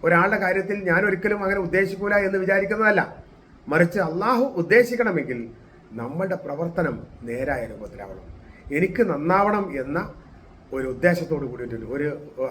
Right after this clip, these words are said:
ആ, എനിക്ക് നന്നാവണം എന്ന, എന്ന് മനസ്സിൽ ഒരാൾക്ക് ആഗ്രഹമുണ്ട് എങ്കിൽ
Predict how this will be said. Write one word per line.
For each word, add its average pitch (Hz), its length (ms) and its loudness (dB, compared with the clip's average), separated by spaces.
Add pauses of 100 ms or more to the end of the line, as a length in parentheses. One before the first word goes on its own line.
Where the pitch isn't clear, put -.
ആ, 147 400 -4 (140)
എനിക്ക് 160 300 -4
നന്നാവണം 185 580 0
എന്ന, 139 280 -6 (580)
എന്ന് 160 180 2
മനസ്സിൽ 151 560 0 (520)
ഒരാൾക്ക് 117 320 -6
ആഗ്രഹമുണ്ട് 143 580 0
എങ്കിൽ 107 300 -12